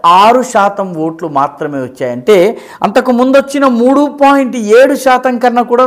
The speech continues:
ఒక శాతం తగ్గింది, వన్ పాయింట్ వన్ పర్సెంట్ తగ్గింది. బీజేపీ లోకసభ ఓట్లు ఏవైతే ఉన్నాయో అవి ఎయిట్ పాయింట్ ఫోర్ పర్సెంట్కి తగ్గాయి. అంటే దాదాపు ఒక హాఫ్ పర్సెంట్ ఓట్లు తగ్గాయి.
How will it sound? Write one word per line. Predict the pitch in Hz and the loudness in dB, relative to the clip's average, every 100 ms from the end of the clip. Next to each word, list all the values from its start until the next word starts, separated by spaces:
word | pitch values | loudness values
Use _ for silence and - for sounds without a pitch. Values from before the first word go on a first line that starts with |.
| 240 | 0
ఒక | 220 196 | -4 -2
శాతం | 175 175 196 202 | -2 -2 -6 -6
తగ్గింది, | 202 117 92 90 - _ _ _ _ - | -6 -6 -16 -20 -20 _ _ _ _ -4
వన్ | 190 180 | -2 -2
పాయింట్ | 202 226 247 | -2 -2 -2
వన్ | 269 262 | -2 -2
పర్సెంట్ | 247 - 131 - | -4 -4 -8 -8
తగ్గింది. | 95 101 95 101 _ - - - - 165 | -10 -14 -16 -20 _ -20 -20 -20 -8 2
బీజేపీ | 302 320 339 339 294 180 | 2 4 2 0 0 2
లోకసభ | 254 - 311 294 226 190 147 - - _ _ _ 165 | 2 2 0 0 4 4 4 0 -8 _ _ _ 0
ఓట్లు | 226 240 220 | 0 2 2
ఏవైతే | 202 196 190 | 4 2 -2
ఉన్నాయో | 190 185 160 | 0 2 2
అవి | 180 - 208 | 0 0 0
ఎయిట్ | 302 294 - 277 | 0 -4 -6 0
పాయింట్ | 269 277 247 - - | 2 0 -4 -14 -2
ఫోర్ | 262 262 254 220 | 4 4 2 -2
పర్సెంట్కి | 175 175 143 - 113 | -4 -6 -10 -14 -14
తగ్గాయి. | 98 90 117 _ _ _ _ _ _ _ _ _ _ _ _ - | -14 -16 -20 _ _ _ _ _ _ _ _ _ _ _ _ -8
అంటే | 180 233 190 | 0 2 4
దాదాపు | 190 202 247 302 277 | 4 4 2 0 0
ఒక | 220 202 165 - - - | 2 2 0 -2 -12 0
హాఫ్ | 262 302 269 - | 4 4 2 -2
పర్సెంట్ | 226 - 185 147 - _ _ _ | -4 -2 -8 -10 -18 _ _ _
ఓట్లు | 185 180 180 185 156 | -2 -2 -2 -8 -10
తగ్గాయి. | 117 95 - | -10 -16 -18